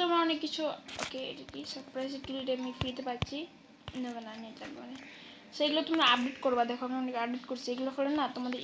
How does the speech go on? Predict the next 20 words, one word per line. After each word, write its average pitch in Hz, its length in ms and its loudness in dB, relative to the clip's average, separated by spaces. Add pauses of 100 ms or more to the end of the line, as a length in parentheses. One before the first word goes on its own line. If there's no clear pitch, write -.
(120)
স্পিড, 254 400 -4
ফিচিপ 247 380 -8
যা 233 100 2 (120)
যা 247 120 4
আছে 247 140 -2 (120)
সব 254 200 -6
যেগুলো 247 280 -2
দেখাবে 254 280 -2
সেগুলো 254 220 -6
সব 269 80 -2 (100)
বেড়ে 233 220 2
যাবে। 233 160 -4 (800)
আগে 233 140 -6
এটা 226 160 -6
লাগা 240 220 4
ভাই। 226 120 2 (2000)
ওকে, 277 200 -4 (160)
ওকে। 277 220 -4 (2500)
সেটা 269 240 4
আমি 262 80 2